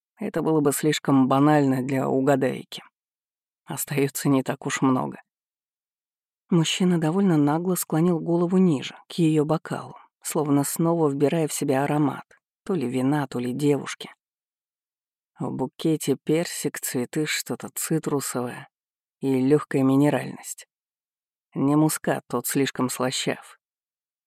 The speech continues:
И не торонтос, а в нём аромат тропических фруктов.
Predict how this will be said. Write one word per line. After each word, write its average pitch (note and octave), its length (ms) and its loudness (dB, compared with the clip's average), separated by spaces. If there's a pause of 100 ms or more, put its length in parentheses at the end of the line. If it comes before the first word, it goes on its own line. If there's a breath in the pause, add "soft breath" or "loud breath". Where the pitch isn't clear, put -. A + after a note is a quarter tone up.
(140)
И C#3+ 80 -2
не E3+ 160 2
торонтос, C3+ 760 0 (320)
а C#3 100 -4
в C#3+ 80 -2
нём D3 220 4
аромат C3+ 320 4
тропических B2+ 680 -6
фруктов. - 560 -8